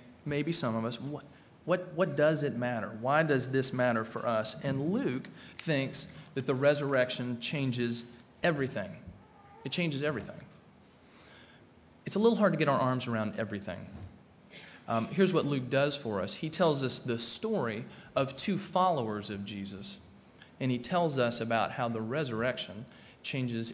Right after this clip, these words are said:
everything for the two of them. Okay?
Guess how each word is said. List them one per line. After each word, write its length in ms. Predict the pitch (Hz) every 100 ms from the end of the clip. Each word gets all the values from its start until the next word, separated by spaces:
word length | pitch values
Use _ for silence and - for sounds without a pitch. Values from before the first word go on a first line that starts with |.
| -
everything 720 | 143 151 117 117 101 95 98 -
for 140 | -
the 120 | 113 113
two 300 | - 123 113
of 120 | 95
them. 320 | 101 90 160 - - - - - - - - - - - -
Okay? 240 | 127 117